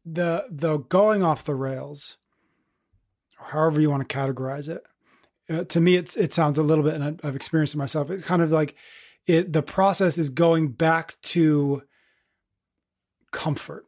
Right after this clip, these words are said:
to a large degree, going back to the, "I don't need to measure this. Uh, it's close enough," right?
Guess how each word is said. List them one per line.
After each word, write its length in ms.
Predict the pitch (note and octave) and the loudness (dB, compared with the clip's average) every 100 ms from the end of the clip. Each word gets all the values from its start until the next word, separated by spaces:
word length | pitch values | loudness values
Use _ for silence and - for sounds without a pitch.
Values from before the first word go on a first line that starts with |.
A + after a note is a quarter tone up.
| _ | _
to 180 | - E3+ | -4 0
a 20 | |
large 340 | D#3+ D#3 D3+ C3 | 2 4 2 0
degree, 300 | C3+ D#3 D#3 | -6 -4 -2
going 280 | E3 D#3+ C#3 | 0 2 2
back 360 | E3+ E3+ F3 | 2 2 0
to 240 | - F3+ D#3+ | 0 2 4
the, 380 | D#3 D3+ D3 D3 _ _ | 4 4 2 -2 _ _
"I 140 | A#3 A#3 | 0 4
don't 120 | G#3+ | 4
need 100 | F#3 | 2
to 60 | D#3+ | 2
measure 260 | D3+ C3+ C#3 | 0 0 -2
this. 340 | C#3 - - - | -4 -6 -10 -2
Uh, 120 | G#3 | 0
it's 100 | G#3 - | 0 0
close 280 | F#3+ F3 | 0 2
enough," 360 | D3 C#3 D#3 - | 0 -6 -10 -6
right? 240 | E3 E3 | 0 0